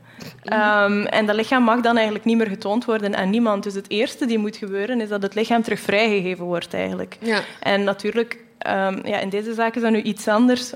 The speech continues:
Speaker 2: omdat er wel een identificatie moet
Speaker 1: Mhm.
Speaker 2: gebeuren. Nu, vandaag wordt dat wel meestal op basis van ander, andere zaken gedaan. Vingerafdrukken, D N A.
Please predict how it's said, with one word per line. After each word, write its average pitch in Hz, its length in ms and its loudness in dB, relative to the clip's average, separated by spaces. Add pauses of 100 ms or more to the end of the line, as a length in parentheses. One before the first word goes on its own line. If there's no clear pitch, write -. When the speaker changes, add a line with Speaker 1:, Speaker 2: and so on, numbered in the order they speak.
Speaker 2:
omdat 208 320 0
er 214 60 2
wel 208 140 4
een 220 120 4
identificatie 208 760 0
moet 214 100 2
Speaker 1:
Mhm. 214 100 -2
Speaker 2:
gebeuren. 233 560 2
Nu, 214 140 0
vandaag 208 520 -2
wordt 214 260 -6
dat 208 100 0
wel 208 160 2
meestal 220 480 0
op 208 100 -2
basis 208 300 0
van 208 160 0
ander, 196 480 -2 (360)
andere 196 300 0
zaken 190 360 2
gedaan. 180 340 0
Vingerafdrukken, 190 640 -2
D 190 40 -4
N 190 240 -2
A. 190 280 -2